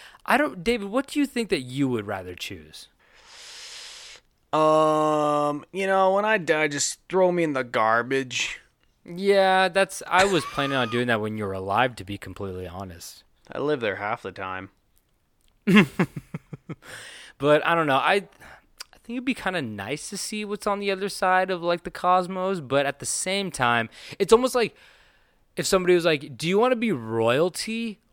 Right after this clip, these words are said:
Speaker 1: or do you wanna walk through this black portal and we don't really know it's fully on the other side?" And you're like, "Oof, it might be, like, really, really nice over there.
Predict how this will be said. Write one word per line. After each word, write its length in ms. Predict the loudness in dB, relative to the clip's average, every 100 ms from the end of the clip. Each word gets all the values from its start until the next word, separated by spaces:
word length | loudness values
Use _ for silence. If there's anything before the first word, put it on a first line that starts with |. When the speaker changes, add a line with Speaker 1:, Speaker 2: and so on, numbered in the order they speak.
| -2
Speaker 1:
or 280 | 2 4 4
do 240 | -2 -4
you 100 | 0
wanna 340 | 2 4 4 2
walk 360 | 4 2 2
through 180 | -6 -6
this 180 | -6 -10
black 440 | -4 0 0 -2
portal 560 | -4 -2 -2 -2 -6 -10 _ _ _ -6
and 120 | -2
we 100 | 0
don't 280 | 4 4 2
really 260 | 0 0
know 220 | 0 -2 -2
it's 140 | -6
fully 280 | -6 -6 -4
on 120 | -6
the 80 | -8
other 200 | -10 -12
side?" 420 | -10 -12 -12 -20 -14
And 140 | -8
you're 100 | -4
like, 200 | -4 -6 -8
"Oof, 400 | -6 -6 -10 -10
it 80 | -2
might 180 | -2 -2
be, 100 | -2
like, 160 | -4 -6
really, 580 | -12 -4 2 4 4 0
really 260 | -2 -4 -4
nice 300 | -6 -6 -6
over 180 | -6
there. 340 | -6 -6 -6